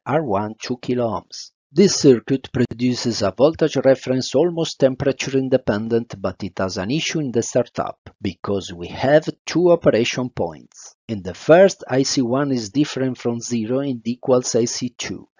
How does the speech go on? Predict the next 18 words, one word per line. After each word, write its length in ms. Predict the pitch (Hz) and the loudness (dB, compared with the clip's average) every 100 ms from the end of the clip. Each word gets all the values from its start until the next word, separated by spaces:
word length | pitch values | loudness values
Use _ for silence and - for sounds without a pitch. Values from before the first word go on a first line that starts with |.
| _ - | _ -6
But 140 | 110 - | -4 -4
there 160 | 95 | -6
is 160 | 104 131 | -6 -2
a 80 | 101 | -2
second 480 | - 156 175 190 | 2 0 0 -2
operation 520 | 170 160 147 - 156 143 | -2 0 0 0 -6 -4
point 360 | 117 123 135 | -2 -2 -2
in 100 | 127 | -4
which 300 | 117 127 - | -2 -2 0
A 100 | 123 | -2
C 200 | 127 - | -2 -4
one 340 | 131 117 110 113 | -4 -4 -4 -6
equals 460 | 113 120 117 - | -6 -4 -4 -4
A 100 | 110 | -4
C 320 | 117 - 123 - | -4 -6 -10 -10
two 260 | - 95 107 | -8 -4 -4
equals 440 | 107 - 110 - 110 | -6 -6 -6 -4 -4
zero. 540 | 104 107 98 - - | -4 -8 -8 -12 -18